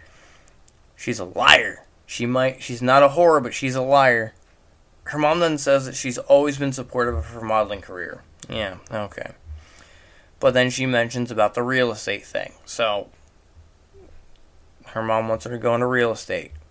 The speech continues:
Fine. And then the awkward ending of that scene where her mom just gives a solid five-minute thumbs up. It's not five minutes. It's not solid five minutes.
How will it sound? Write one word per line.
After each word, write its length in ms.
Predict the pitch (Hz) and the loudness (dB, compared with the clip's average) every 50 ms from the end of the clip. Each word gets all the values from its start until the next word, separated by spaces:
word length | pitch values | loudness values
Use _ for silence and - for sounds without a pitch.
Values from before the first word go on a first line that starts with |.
| _ | _
Fine. 540 | _ - - 127 117 107 98 90 85 73 - - _ _ _ _ _ _ _ - - - - - - - - - _ _ _ _ _ | _ -10 -4 -4 -2 -2 -4 -6 -8 -12 -16 -20 _ _ _ _ _ _ _ -20 -20 -20 -20 -20 -20 -20 -20 -20 _ _ _ _ _
And 160 | - 147 143 147 | 0 2 4 6
then 220 | 160 170 175 170 | 4 4 4 2
the 140 | 165 160 160 | 0 0 2
awkward 440 | - 151 147 143 143 - 156 151 147 | 4 4 4 4 4 0 0 0 2
ending 380 | 131 139 139 139 135 135 131 | 2 0 0 0 -2 0 0
of 100 | 131 120 120 | 0 2 2
that 220 | 120 113 101 - | 2 0 0 -2
scene 480 | - - 147 135 131 131 127 127 123 123 | -6 -6 -4 -4 -4 -4 -4 -6 -6 -2
where 200 | 127 127 127 123 | 2 2 2 2
her 160 | 135 143 135 | 2 0 0
mom 320 | 131 135 139 139 139 143 | 2 4 4 4 4 2
just 200 | 139 135 135 - | -2 -4 -6 -4
gives 220 | - 143 135 127 123 | -4 -4 -2 -2 -4
a 60 | 117 | -4
solid 460 | - - - - 131 131 127 117 110 | -4 0 2 4 4 4 4 2 0
five-minute 760 | - - - - 127 127 127 131 127 135 131 123 117 104 - | -4 -10 -4 0 2 2 2 2 2 0 0 0 -2 -4 -6
thumbs 480 | - - - - 113 107 107 113 107 101 | -10 -14 -8 -4 -4 -2 -2 -4 -4 -4
up. 240 | 101 87 85 - - _ _ _ _ _ _ _ _ _ _ _ _ _ _ | -4 -4 -4 -6 -12 _ _ _ _ _ _ _ _ _ _ _ _ _ _
It's 220 | - - 135 - - | -12 -10 -8 -4 0
not 280 | 139 135 131 123 110 | 2 2 2 2 0
five 220 | - - 139 131 131 | 2 4 4 4 6
minutes. 440 | 135 139 139 139 143 - - - - | 4 2 2 2 0 -4 -6 -10 -12
It's 220 | - 131 123 - | -12 -10 -10 -8
not 280 | - 120 120 120 110 - | -4 0 0 0 0 -2
solid 340 | - - 120 113 113 113 110 | -2 0 2 2 2 2 0
five 260 | - 110 104 104 101 | -2 -2 -2 -2 -2
minutes. 420 | 101 101 98 101 95 - - - | -4 -8 -10 -10 -12 -14 -18 -20